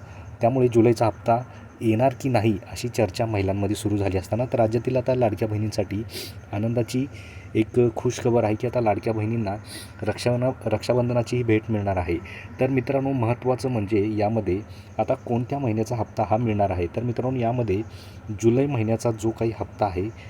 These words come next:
तो हप्ता आता लाडक्या बहिणींना रक्षाबंधनाच्या पूर्वसंध्येला मिळणार आहे. तर मित्रांनो, यामध्ये संभ्रम निर्माण झालेला होता की कोणत्या महिन्याचे, अ,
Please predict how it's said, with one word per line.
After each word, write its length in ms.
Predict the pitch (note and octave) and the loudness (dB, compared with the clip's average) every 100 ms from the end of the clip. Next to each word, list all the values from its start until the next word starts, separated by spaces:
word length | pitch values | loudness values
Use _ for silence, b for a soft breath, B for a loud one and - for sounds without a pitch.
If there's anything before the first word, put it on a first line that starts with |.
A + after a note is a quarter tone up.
| B - - | B -20 -4
तो 220 | C3 C#3+ - | -2 0 -2
हप्ता 380 | - - G2+ G#2 B B B | -6 0 0 0 B B B
आता 220 | G#2+ A2 B2 | -4 0 0
लाडक्या 400 | A2 F#2 - G#2+ | 2 0 0 0
बहिणींना 560 | G2 G2 G#2+ F#2 F2 G#2 B B B B B - - - - G#2 | 0 0 0 -2 -4 -8 B B B B B -20 -20 -20 -16 -8
रक्षाबंधनाच्या 760 | G2+ - C3+ B2+ A#2+ A2+ A2+ | -6 0 2 2 2 0 -2
पूर्वसंध्येला 580 | A2+ G#2+ G2+ G2+ F#2 F#2+ | -2 0 0 -2 0 0
मिळणार 360 | A2+ G#2+ F2+ F2+ | 2 2 2 0
आहे. 200 | E2+ D#2+ - B B - | 0 -4 -8 B B -8
तर 40 | A#2+ | -4
मित्रांनो, 440 | B2+ B2 C3 B2+ | -2 0 0 2
यामध्ये 380 | B2 A#2 B2+ B2 | 4 4 4 2
संभ्रम 460 | - A#2+ A2 A#2+ C3+ | 2 2 2 2 2
निर्माण 360 | A#2+ A2+ A#2 | 2 2 0
झालेला 300 | G#2+ G2+ G#2 | 0 0 2
होता 300 | G#2 F#2+ G#2 - B - | 0 0 -2 -4 B -10
की 60 | A#2+ | -10
कोणत्या 440 | - A#2 A2 C3+ | -2 -2 2 2
महिन्याचे, 540 | C3 A2 G#2+ A2 F#2+ G#2+ - B B B | 2 2 0 0 0 -2 -4 B B B
अ, 40 | - | -2